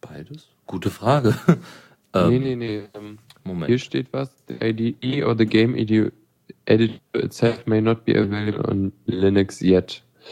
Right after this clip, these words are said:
Speaker 1: Noch nicht. Aber das kommt dann wahrscheinlich, wenn sie jetzt schon Linux-Export oder sowas machen, dann, ähm, kommt das wahrscheinlich auch bald.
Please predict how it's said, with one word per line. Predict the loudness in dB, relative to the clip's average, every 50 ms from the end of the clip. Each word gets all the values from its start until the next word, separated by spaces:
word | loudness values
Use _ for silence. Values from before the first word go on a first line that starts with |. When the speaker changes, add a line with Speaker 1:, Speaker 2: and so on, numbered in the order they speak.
| -20 -18 -18 -18 -20 -20 -20 _ _ -4
Speaker 1:
Noch | -4 -4 -4
nicht. | -8 -16 -16 -8 -2
Aber | 0 2 2 2
das | 2 0 -2 0
kommt | -2 -2 0 0
dann | -2 0
wahrscheinlich, | -2 -2 -4 -4 -6 -4 -2
wenn | -4 -2 0
sie | 2 2
jetzt | 2 2 0 -2
schon | -4 -2 -2 -2
Linux-Export | -6 -6 -8 -8 -10 -12 -14 -6 0 2 4 4 4 2 2
oder | 0 0 0
sowas | -2 -6 -8 -8 -8
machen, | -10 -10 -10 -8 -8
dann, | -8 -8 -8 -10 -10 -12 -12
ähm, | -12 -12 -12 -12 -14 -18 _ _ _ _ _ _ _ _ _ _ -6
kommt | -2 0 0 2 2
das | 2 0 0 -4
wahrscheinlich | -8 -6 -4 -4 -4 -4 -4 -4
auch | -2 -2 -2 -2
bald. | -4 -6 -6 -6 -12 -18